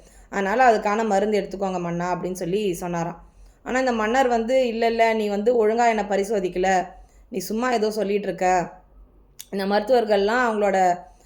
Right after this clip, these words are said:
அஹ், கா-, பணம் சம்பாதிக்கிறதுக்காக ஏதோ ஒண்ணு சொல்லி பயமுறுத்தி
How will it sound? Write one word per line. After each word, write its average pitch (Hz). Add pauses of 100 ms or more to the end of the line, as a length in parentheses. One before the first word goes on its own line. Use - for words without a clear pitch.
(180)
அஹ், 185
கா-, 185 (360)
பணம் 233
சம்பாதிக்கிறதுக்காக 208
ஏதோ 233
ஒண்ணு 220
சொல்லி 214
பயமுறுத்தி 208